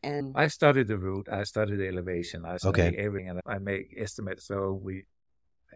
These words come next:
Speaker 2: I do the timing, saying, "At this point, we should have reached this many miles." Uh, so we usually have a two-hour window where we say we want to finish within these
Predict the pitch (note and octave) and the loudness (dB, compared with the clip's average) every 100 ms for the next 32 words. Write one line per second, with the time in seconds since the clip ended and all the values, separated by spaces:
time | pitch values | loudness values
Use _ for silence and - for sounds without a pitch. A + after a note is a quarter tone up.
0 | _ _ _ _ _ _ _ _ _ _ | _ _ _ _ _ _ _ _ _ _
1 | - A2 B2+ A2 - - A2 G#2 G#2 G2+ | -2 2 2 2 -4 -4 -2 -2 -4 -6
2 | G2+ - G2+ F#2+ G2 G#2+ G2 - A#2 G#2 | -8 -6 -6 -4 -4 -2 -4 -6 -6 -6
3 | G2 - G2 F#2+ F#2+ - G#2+ G2 G2 G2 | -6 -6 -4 -4 -6 -8 -8 -6 -8 -6
4 | F#2+ F#2+ F#2 F#2 F#2 - _ _ _ _ | -6 -6 -4 -6 -8 -16 _ _ _ _
5 | _ _ G2+ F#2+ _ - G#2 A#2 B2+ A#2+ | _ _ -10 -10 _ -4 2 6 6 6
6 | A#2 G#2 G2+ F#2+ - B2+ A2 G2 F#2 G2+ | 4 4 4 0 0 4 4 4 2 -2
7 | G#2 F#2 F2+ F2+ - F#2+ F#2 G2 - F#2+ | 0 -2 -2 -4 -4 -2 -2 -6 -8 -8
8 | - G2+ F#2+ F#2 F#2 F#2 F2 F2 - | -6 -6 -6 -8 -8 -8 -8 -10 -12